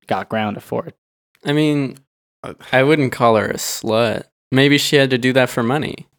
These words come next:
Speaker 2: Maybe she was broke as
Speaker 1: But
Speaker 2: fuck.
Speaker 1: it's a fourteen-year-old girl. She's in, like, junior high, and she's getting made fun of 'cause her aunt is in a porno.
Speaker 3: So the fourteen-year-old called the aunt a slut?
Speaker 1: Yes.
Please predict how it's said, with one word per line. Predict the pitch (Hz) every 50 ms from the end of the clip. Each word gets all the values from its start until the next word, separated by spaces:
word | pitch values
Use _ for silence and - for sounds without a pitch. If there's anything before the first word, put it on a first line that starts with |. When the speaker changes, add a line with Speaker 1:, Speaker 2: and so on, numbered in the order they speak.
| _ _ _ _ -
Speaker 2:
Maybe | 127 127 131
she | 131 - - 139
was | 127 -
broke | - 127 127 127 -
as | 131 - -
Speaker 1:
But | 143
Speaker 2:
fuck. | 131 135 110
Speaker 1:
it's | -
a | -
fourteen-year-old | - 139 131 120 - - 127 120 113 113 110 110 107 104 98
girl. | - 113 110 110 107 98 92 - _ _ _ _ _ _ _ _ _ _ _ _
She's | - - - 120 117
in, | 117 117
like, | 113 107 107 -
junior | - 117 110 104 101
high, | 98 110 107 107 107 104 98 101 104 - _ _ _ _ _ _ _ _ _ -
and | 120 110 107 104 101 98 98 101 - _ _ _ _ _ -
she's | - 123 117
getting | 117 120 - 117
made | 117 113 107
fun | - - 131 120 113
of | 110 104 -
'cause | - 110 104
her | 107 107 - -
aunt | 117 113 113 113 113 -
is | 107 98 107
in | 98
a | 98
porno. | - - - 113 113 110 104 95 95 98 101 - _ _ _ _ _ _ _ _ _ _ _ _ _ _
Speaker 3:
So | - - - 117 113 107
the | 107 110
fourteen-year-old | - - - 117 110 - - 110 107 101 101 98 -
called | - 107 101 95
the | 101 - -
aunt | 110 101 98 - -
a | 147
slut? | - - 165 160 170 180 - _ -
Speaker 1:
Yes. | 120 101 87 85 - - - -